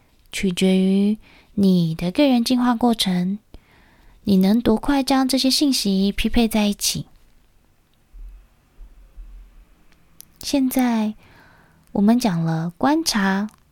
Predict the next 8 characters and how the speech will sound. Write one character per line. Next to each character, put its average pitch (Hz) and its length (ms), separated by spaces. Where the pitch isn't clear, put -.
很 170 640
多 190 160
次 214 240
了， 214 200
在 208 460
观 208 240
察 180 220
中 208 580